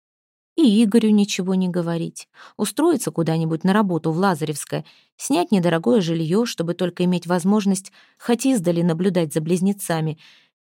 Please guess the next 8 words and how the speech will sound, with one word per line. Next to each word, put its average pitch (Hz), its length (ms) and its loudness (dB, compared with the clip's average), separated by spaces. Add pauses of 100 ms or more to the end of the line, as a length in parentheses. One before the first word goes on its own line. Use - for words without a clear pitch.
или 170 180 2
вообще 185 380 2
вернуться 165 440 2
в 151 80 -4
Москву, 170 540 -4 (440)
развестись 196 560 0
с - 120 -4
Игорем 190 440 2